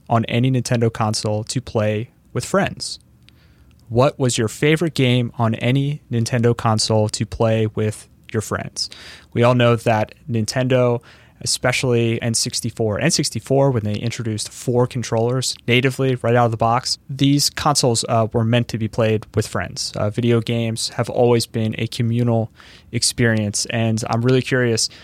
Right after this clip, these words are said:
what was your favorite game on any Nintendo console to play with your friends? This could be any era. Uh, it could be multiplayer or single player. I remember there were a lot of single player games where we would just trade off the sticks, uh, after everyone took a turn.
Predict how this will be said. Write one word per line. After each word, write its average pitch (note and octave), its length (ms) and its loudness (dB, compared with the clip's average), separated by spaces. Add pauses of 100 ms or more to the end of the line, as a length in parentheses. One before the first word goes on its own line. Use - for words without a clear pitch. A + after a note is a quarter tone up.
(260)
what C#3 200 2
was D3+ 160 0
your C3+ 80 -2
favorite B2+ 320 2
game A#2+ 200 2
on A2+ 120 0
any D3 260 2
Nintendo A2+ 400 0
console G#2+ 460 -2
to - 100 -6
play A2 220 -2
with G#2 160 -4
your G#2 40 -6
friends? G2 420 -6
This A#2 120 -2
could A#2+ 140 -2
be A2 100 -2
any C3 240 0
era. B2+ 320 2 (180)
Uh, A2+ 300 2
it B2 100 -2
could B2 120 -4
be A2+ 100 -2
multiplayer B2+ 800 2
or A2+ 160 -4
single A#2 420 -2
player. B2+ 420 0
I - 80 -4
remember A#2 300 0
there A2 140 -2
were G#2+ 100 0
a A2 60 -2
lot A#2 200 0
of C3 80 -2
single C3+ 320 0
player B2+ 240 2
games B2 320 -2
where A2+ 120 -2
we A2+ 100 0
would A2+ 80 -2
just - 220 -6
trade A#2 360 0
off A2+ 220 0
the A2 80 -8
sticks, - 460 -2 (400)
uh, A#2 60 0
after A#2 440 2
everyone A2+ 300 0
took - 160 -8
a - 20 -12
turn. B2+ 300 -8